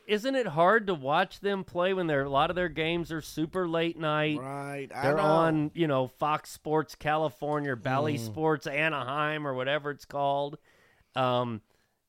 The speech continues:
Speaker 1: it's really a disservice to how awesome and how entertaining that they, and, uh, but what do you guys think?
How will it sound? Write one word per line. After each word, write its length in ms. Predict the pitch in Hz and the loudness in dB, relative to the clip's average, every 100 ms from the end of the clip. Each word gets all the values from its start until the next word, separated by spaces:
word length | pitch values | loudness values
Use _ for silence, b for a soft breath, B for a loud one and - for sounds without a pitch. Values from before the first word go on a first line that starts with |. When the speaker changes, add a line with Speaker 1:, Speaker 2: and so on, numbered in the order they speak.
| _ | _
Speaker 1:
it's 160 | 147 - | -8 -6
really 340 | 143 226 208 151 | 2 4 6 4
a 60 | |
disservice 800 | 117 151 151 - 139 160 139 127 | 2 -2 -2 0 2 2 0 -4
to 120 | - 113 | -6 -2
how 260 | 123 117 | -2 -2
awesome 640 | 123 135 139 - 127 123 127 | 0 2 0 -4 -4 -4 -8
and 160 | 117 107 | -8 -4
how 380 | 123 123 117 104 b b - | -2 0 0 -4 b b -2
entertaining 920 | 131 127 - 135 143 139 120 110 107 117 | -2 -2 -2 -2 0 0 -2 -4 -6 -10
that 160 | 110 | -6
they, 180 | 120 117 | -4 -4
and, 320 | 156 160 147 - b b b b b _ | -2 -2 -2 -10 b b b b b _
uh, 320 | 120 107 101 92 _ _ 135 | -2 0 -2 -6 _ _ 0
but 180 | 131 131 _ _ _ | 0 0 _ _ _
what 100 | 165 | 0
do 80 | 226 | 2
you 80 | 277 | 6
guys 300 | 190 117 - | 6 6 0
think? 280 | 113 87 | -4 -4